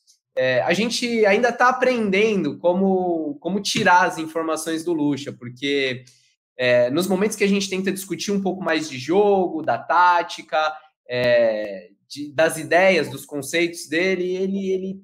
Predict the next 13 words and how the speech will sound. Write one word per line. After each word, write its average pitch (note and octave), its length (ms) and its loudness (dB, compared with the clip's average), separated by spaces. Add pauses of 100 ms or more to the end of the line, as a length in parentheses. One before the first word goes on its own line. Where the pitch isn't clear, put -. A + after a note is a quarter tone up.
(100)
responde G3 460 -2
de - 80 -16
forma F3 300 -2
um E3 80 -8
pouco E3+ 180 -8
mais D#3 160 -4
genérica, E3 720 -2
ou C#3 160 -2
sai, E3 480 2
ou C3+ 80 -4
tira C#3+ 220 -12
o B2+ 40 -12
foco, E3 580 -4